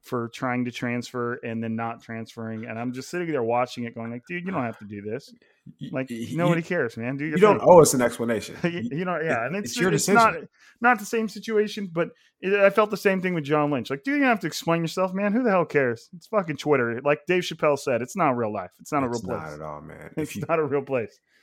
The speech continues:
Speaker 2: if you
Speaker 1: So
Speaker 2: swipe up and close that app, none of these people exist.
Speaker 1: I know. I know. It's awesome. It's awesome. So I, I didn't think it was a big deal. The tweet was funny. If you didn't see the tweet, it was just this picture of a dude looking in through an airplane window, and it just said, "Hey, John Lynch, leave Jimmy in Tennessee."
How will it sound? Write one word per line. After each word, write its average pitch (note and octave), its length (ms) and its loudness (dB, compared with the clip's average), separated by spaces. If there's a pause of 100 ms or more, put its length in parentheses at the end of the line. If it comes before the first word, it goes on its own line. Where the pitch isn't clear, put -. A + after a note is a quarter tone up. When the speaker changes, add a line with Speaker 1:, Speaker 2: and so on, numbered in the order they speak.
Speaker 2:
if - 180 -10
you A#2 80 -2
Speaker 1:
So D3 200 4
Speaker 2:
swipe A#2 220 2
up A#2+ 180 4
and G#2+ 80 -6
close A2+ 300 0
that A2+ 140 0
app, A#2 300 2
none G2 260 -4
of F2 80 -8
these E2+ 140 -10
people - 280 -18
exist. - 480 -20 (160)
Speaker 1:
I C3+ 160 2
know. B2+ 440 -2
I B2+ 100 -2
know. A#2+ 240 0
It's C3 160 -6
awesome. A2 540 -8
It's B2+ 180 -8
awesome. A2 400 -6 (100)
So D3 460 6
I, D3+ 320 4
I D#3 40 8
didn't C#3+ 200 2
think B2+ 180 -2
it C3 60 -2
was B2 160 -6
a G#2+ 40 -12
big A#2+ 200 -6
deal. A#2+ 260 0
The B2 100 -4
tweet A3+ 220 -2
was D#3 120 -4
funny. C3+ 280 4
If B2+ 100 -6
you - 60 -4
didn't C#3+ 160 0
see E3+ 100 -4
the D3 60 -2
tweet, D3 240 -2
it C#3 40 -2
was B2+ 140 -6
just - 180 -8
this C3+ 100 -6
picture D3 360 -2
of C#3 80 2
a B2+ 40 0
dude B2 280 0
looking B2+ 280 -2
in C3 180 0
through C3 200 -4
an A#2 60 -2
airplane C3+ 480 -2
window, C#3+ 340 2
and C3+ 80 0
it A#2 100 -8
just - 160 -12
said, B2 200 -2 (420)
"Hey, C3+ 180 2
John C3+ 320 2
Lynch, C3+ 280 -2
leave C3+ 340 -4
Jimmy D#3 300 0
in C#3 100 0
Tennessee." C#3+ 720 0